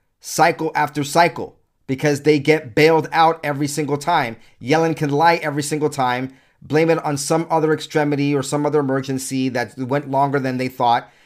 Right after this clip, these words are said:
And then when the whole thing comes crashing down, they bail out everybody.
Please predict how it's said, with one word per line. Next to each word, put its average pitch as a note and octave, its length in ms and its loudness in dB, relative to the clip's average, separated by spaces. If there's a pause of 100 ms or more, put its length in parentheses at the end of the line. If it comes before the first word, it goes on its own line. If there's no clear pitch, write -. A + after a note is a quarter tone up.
(120)
And C3+ 160 0
then D#3 100 4
when D3+ 80 2
the C#3+ 100 2
whole D3 140 2
thing D#3 180 0
comes D3 300 -2
crashing C#3+ 400 0
down, B2 340 0 (200)
they C#3 200 2
bail C#3+ 360 4
out C#3 280 2 (320)
everybody. A#2+ 720 -2